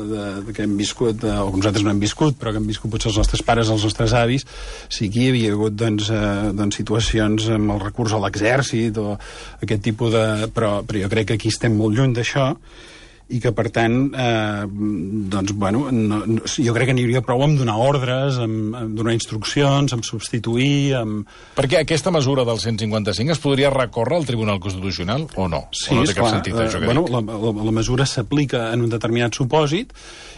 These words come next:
Speaker 1: i, i segueix un procediment i després, eh, clar, evidentment, doncs, la comunitat autònoma podria qüestionar si, si això s'ha fet conforme a la Constitució o no, no?
Speaker 2: Mm.
Speaker 1: Esclar.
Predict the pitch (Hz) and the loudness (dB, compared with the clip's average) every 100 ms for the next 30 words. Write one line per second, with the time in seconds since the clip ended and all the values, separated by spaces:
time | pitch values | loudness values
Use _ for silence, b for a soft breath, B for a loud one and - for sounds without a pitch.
0 | - 110 131 107 110 - 113 113 120 117 | -6 -4 -2 0 0 2 2 2 0 0
1 | 120 - 110 123 156 170 247 107 - 107 | -2 0 2 2 2 0 -2 -4 -4 -4
2 | 110 120 113 123 104 101 101 107 127 - | -2 -2 0 0 0 0 0 0 -2 -4
3 | 107 101 104 107 107 120 117 156 B B | -2 0 0 0 0 2 2 -2 B B
4 | B B 113 101 101 101 110 117 110 101 | B B -4 -2 0 2 4 4 2 -2
5 | 98 101 104 - - 110 110 110 131 - | -4 -6 -4 -4 0 0 2 2 0 0
6 | 113 101 - 101 92 95 - 104 107 - | -2 -2 -4 -2 -2 -4 -4 -4 -2 -2
7 | 98 127 110 104 110 113 110 107 101 98 | -2 0 0 2 2 2 0 0 -2 -4
8 | 104 104 113 101 113 90 - - - | -2 0 2 2 0 -2 -4 -6 -6